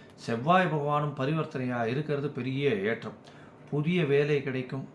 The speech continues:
மாற்றங்கள், வேலை மாற்றங்கள் கிடைக்கக்கூடிய காலகட்டமாக இருக்கும், புதிய தொழில் அமையக்கூடிய காலகட்டமாக இருக்கும், திடீர் புதுசா ஒரு பிசினஸ் எடுத்து பண்ணக்கூடிய காலகட்டம், புதுசா பிசினஸ்ல பார்ட்னர்ஸ் வரக்கூடிய காலகட்டமாக இந்த மாசம்,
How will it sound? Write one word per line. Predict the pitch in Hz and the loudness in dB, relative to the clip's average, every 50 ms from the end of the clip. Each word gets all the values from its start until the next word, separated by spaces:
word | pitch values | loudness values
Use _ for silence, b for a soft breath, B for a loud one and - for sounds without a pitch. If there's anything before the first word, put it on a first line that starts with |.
| - 87 90 | -14 -10 -4
மாற்றங்கள், | 98 113 135 156 156 - 156 147 135 123 104 | -2 0 0 0 -2 -2 -4 -2 -2 -2 -2
வேலை | 95 104 123 143 170 180 180 151 | -2 -2 -2 0 0 0 -2 -4
மாற்றங்கள் | 120 110 107 123 165 170 170 175 170 160 147 135 | -4 -2 0 0 0 0 -2 -4 -4 -2 -4 -4
கிடைக்கக்கூடிய | - 131 123 123 - 131 127 - - 123 117 120 120 117 | -4 -6 -8 -6 -8 -8 -10 -8 -10 -8 -6 -4 -4 -2
காலகட்டமாக | 117 117 120 120 113 113 - - 107 107 107 104 | 0 0 0 0 -4 -6 -6 -6 -6 -6 -6 -4
இருக்கும், | 101 101 107 123 123 - 139 131 131 - - | -4 -6 -6 -6 -6 -6 -8 -8 -8 -8 -6
புதிய | 160 175 190 196 180 185 | -4 -2 0 -2 -2 -2
தொழில் | - 139 156 196 226 214 196 | -2 -2 0 0 0 0 0
அமையக்கூடிய | 160 147 135 123 - - 123 120 120 113 110 | 0 -2 -2 -4 -6 -6 -8 -6 -4 -4 -2
காலகட்டமாக | 107 117 120 117 113 110 - 110 104 107 107 104 | -2 -2 -2 -2 -4 -6 -8 -8 -6 -6 -6 -6
இருக்கும், | 101 98 101 110 104 - 120 117 107 98 | -6 -6 -6 -8 -8 -8 -10 -10 -10 -8
திடீர் | - 120 131 165 190 175 143 - B B B B B B B - | -6 -4 -2 -2 -2 -4 -6 -10 B B B B B B B -4
புதுசா | 151 165 190 165 190 190 180 | -2 -2 0 0 0 0 2
ஒரு | 156 135 | 0 0
பிசினஸ் | 123 127 135 127 156 170 139 | 0 -2 -2 -2 -2 -2 -2
எடுத்து | 131 123 - - | -2 -4 -6 -8
பண்ணக்கூடிய | 131 - 123 120 123 127 123 - 113 107 113 110 104 | -8 -6 -6 -4 -4 -6 -6 -6 -8 -4 -4 -2 -2
காலகட்டம், | 107 110 107 107 104 101 - 113 104 101 - - | -2 -2 -2 -2 -6 -6 -8 -10 -10 -10 -8 -6
புதுசா | 151 165 175 165 185 170 | -6 -4 -4 0 0 0
பிசினஸ்ல | 147 117 131 131 139 165 160 139 151 151 139 - - | 0 0 -2 -4 -2 -2 -4 -2 -4 -6 -8 -6 -6
பார்ட்னர்ஸ் | 131 165 196 208 175 151 127 | -6 -6 -4 -4 -4 -4 -4
வரக்கூடிய | 123 113 110 110 - 113 107 107 104 | -6 -8 -8 -8 -8 -6 -6 -6 -4
காலகட்டமாக | 104 110 113 113 104 101 - 104 98 92 95 101 131 | -2 -2 -2 -2 -2 -6 -8 -8 -8 -6 -6 -6 -6
இந்த | 151 131 101 95 90 | -6 -8 -8 -8 -6
மாசம், | 92 95 98 101 - 113 123 | -6 -6 -6 -6 -8 -12 -16